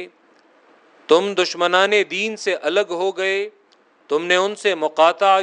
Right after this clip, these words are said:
کیا، تم نے ان سے بائیکاٹ کیا، تم ان کی غمی خوشی میں شریک نہ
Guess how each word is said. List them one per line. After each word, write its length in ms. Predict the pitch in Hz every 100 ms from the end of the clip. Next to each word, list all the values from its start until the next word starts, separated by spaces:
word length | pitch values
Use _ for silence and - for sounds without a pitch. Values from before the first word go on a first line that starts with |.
| 190
کیا، 360 | 185 190 175
تم 240 | 160 151 165
نے 100 | 175
ان 200 | 175 185
سے 220 | 196 175
بائیکاٹ 600 | 139 147 139 151 180 180
کیا، 380 | - 180 185 190 220 _ _ _ _ _ _ _ _ _
تم 160 | 147 170
ان 100 | 202
کی 200 | 202 208
غمی 320 | 170 185 220
خوشی 360 | 208 190 - 240
میں 160 | 233 190
شریک 420 | - 170 190 190
نہ 200 | 185